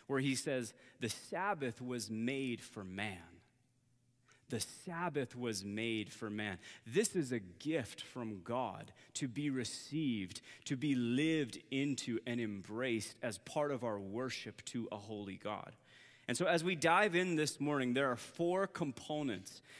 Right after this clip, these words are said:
to what makes up the Sabbath biblically that give us an understanding of what it is and how we need to practice it together. Those four components are simply this: stop,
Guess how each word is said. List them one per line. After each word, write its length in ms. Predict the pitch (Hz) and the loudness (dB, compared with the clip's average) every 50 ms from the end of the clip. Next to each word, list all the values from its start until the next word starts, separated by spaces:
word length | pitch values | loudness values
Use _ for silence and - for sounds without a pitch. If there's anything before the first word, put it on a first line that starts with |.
| - - | -8 -2
to 140 | - 156 | 2 4
what 300 | 131 127 143 151 - - | 6 6 6 6 6 4
makes 400 | 127 139 131 143 160 147 - - - | 2 4 4 4 4 2 -2 -4 -2
up 220 | - 135 135 - - | 0 0 0 0 -2
the 80 | 131 | -4
Sabbath 640 | 117 - - - 123 104 120 127 123 123 117 110 113 107 92 | -4 -4 -6 -4 -2 0 0 0 0 0 -2 -4 -6 -6 -2
biblically 600 | 117 120 113 113 117 101 - - - 90 90 87 - - - - - - - - | 0 0 0 0 -2 -4 -4 -6 -8 -8 -8 -8 -10 -14 -18 -18 -18 -20 -4 2
that 160 | - 131 - | 2 2 4
give 140 | - 156 156 | 4 4 4
us 140 | 170 160 - | 4 4 4
an 100 | 160 147 | 2 2
understanding 800 | 147 151 156 156 135 - - - 139 131 139 143 143 147 139 | 2 4 4 2 2 0 0 0 0 2 2 2 2 2 2
of 100 | 127 107 | 0 0
what 280 | 101 101 110 127 139 139 | 0 0 2 2 4 4
it 120 | 139 127 | 4 4
is 280 | 123 123 127 127 123 107 | 4 4 4 4 2 2
and 100 | 117 107 | 0 -2
how 220 | 104 - - 131 | -2 0 0 2
we 140 | 131 127 127 | 2 2 2
need 180 | 120 117 110 - | 2 2 0 -2
to 80 | 120 | -4
practice 600 | - - - - 101 104 - - - 110 107 - | -8 -6 -2 0 0 0 -2 -4 -6 -6 -6 -6
it 120 | 104 - - | -8 -10 -10
together. 480 | - - 101 90 - 104 92 87 85 - - - - - - | -10 -12 -8 -4 -2 -2 -2 -2 -4 -8 -10 -14 -18 -6 0
Those 240 | - 135 147 165 - | 2 4 4 4 2
four 280 | - - 165 175 165 | 0 2 2 2 4
components 640 | 165 - 170 147 131 - - 135 135 135 139 127 - | 4 2 0 -2 0 0 0 0 2 2 0 0 -2
are 100 | - 113 | -4 -6
simply 400 | 107 - - 123 110 - 123 113 | -6 -4 -4 -4 -4 -2 -2 -2
this: 360 | 104 104 98 90 - - - - | -2 -2 -2 -2 -4 -8 -12 -14
stop, 720 | - - - - - - - - - 127 170 220 - - | -16 -16 -14 -14 -14 -10 -4 -2 -2 0 -2 -2 -6 -12